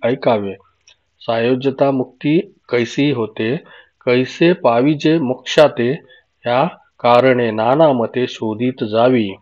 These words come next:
सायोज्यता मुक्ती कशी मिळते, मोक्षांची प्राप्ती कशी होते,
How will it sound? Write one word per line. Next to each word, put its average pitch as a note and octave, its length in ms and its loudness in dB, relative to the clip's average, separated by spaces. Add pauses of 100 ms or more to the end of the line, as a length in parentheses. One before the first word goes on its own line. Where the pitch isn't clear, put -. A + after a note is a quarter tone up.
(600)
सायोज्यता C3 680 0
मुक्ती C#3+ 360 -4
कशी A#2+ 340 -4
मिळते, A2+ 460 -2
मोक्षांची C3 680 -6
प्राप्ती B2+ 540 -4
कशी - 380 -2
होते, B2 420 -2